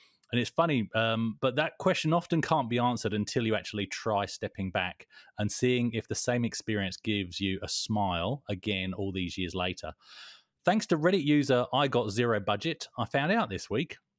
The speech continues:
Um, he posted a link to P C J S dot org, otherwise known as P C J S Machines,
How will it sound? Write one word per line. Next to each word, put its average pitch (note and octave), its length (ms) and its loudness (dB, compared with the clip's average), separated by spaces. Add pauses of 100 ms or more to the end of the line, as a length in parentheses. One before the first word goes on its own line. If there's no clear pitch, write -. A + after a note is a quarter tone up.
(180)
Um, A#2 260 2
he C#3 80 0
posted D3 360 0
a B2+ 40 4
link C3+ 280 0
to A#2+ 280 2 (360)
P F#3+ 160 2
C C#3+ 180 2
J B2 240 2
S D3+ 220 -2
dot - 180 0
org, E3 300 2
otherwise A#2 280 2
known A2 200 2
as G#2+ 180 0 (220)
P C#3+ 180 0
C A#2+ 460 -2
J A2 260 0
S G#2 180 -2
Machines, B2 680 -2